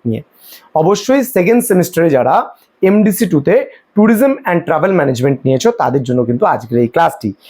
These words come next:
এবং কি বিষয় নিয়ে আলোচনা করব? পর্যটনের অর্থনৈতিক প্রভাবগুলো কি কি, সেই নিয়ে আলোচনা করব, অর্থাৎ economic impact of tourism নিয়ে। তো স্টুডেন্টস, ক্লাসটি শুরু করার পূর্বে প্রতিদিনের মতো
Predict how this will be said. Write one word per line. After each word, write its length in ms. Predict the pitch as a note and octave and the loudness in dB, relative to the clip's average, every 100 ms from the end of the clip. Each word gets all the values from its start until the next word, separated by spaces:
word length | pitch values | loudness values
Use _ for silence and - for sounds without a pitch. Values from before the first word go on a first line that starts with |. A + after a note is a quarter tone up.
| - - | -12 0
এবং 240 | F3+ G3+ G3+ | 2 2 2
কি 120 | A#3+ | 2
বিষয় 260 | A#3+ B3+ A#3+ | 2 2 2
নিয়ে 120 | A#3+ | 2
আলোচনা 300 | A3+ A3+ A#3 | 2 0 2
করব? 300 | A#3+ B3+ B3+ | 2 2 2
পর্যটনের 540 | F3 E3+ F3 G#3 G#3+ A#3+ | -2 0 0 2 2 2
অর্থনৈতিক 640 | - D#3 - F#3 G3 F#3+ | 0 -2 0 0 0 0
প্রভাবগুলো 720 | C#3+ C#3+ G3+ - _ - F3+ | -2 0 -2 -6 _ 0 2
কি 200 | G#3+ F3 | 2 -4
কি, 280 | C#3+ B3 F4+ - - | 0 0 0 -4 -12
সেই 240 | - G3 G3 | -2 2 2
নিয়ে 140 | F3+ | 2
আলোচনা 280 | D3+ C#3+ E3 | 0 0 0
করব, 100 | F3 | 2
অর্থাৎ 220 | D3+ E3 - _ - | 0 -4 -6 _ -4
economic 400 | F3 A#3 B3 C4 - E3 | 0 2 2 0 -2 -2
impact 460 | D3+ G3 - - | 0 -2 -2 -4
of 60 | D#3 - | -4 0
tourism 280 | D3+ B2+ A#2+ | 0 0 0
নিয়ে। 240 | G#2+ G#2+ C#3 _ _ - - - - | -2 -2 -8 _ _ -20 -20 -12 -4
তো 80 | |
স্টুডেন্টস, 480 | F3+ A3 A3+ C#4+ A#3+ | -2 2 2 2 0
ক্লাসটি 360 | G#3+ G3 - F#3 | 0 0 0 -4
শুরু 240 | - E3 | -2 -2
করার 240 | F3+ G3 G3+ | 2 0 2
পূর্বে 240 | G#3 G3+ | 2 0
প্রতিদিনের 420 | G3+ B2 C3 B2 | 0 -2 0 2
মতো 180 | B2 | 0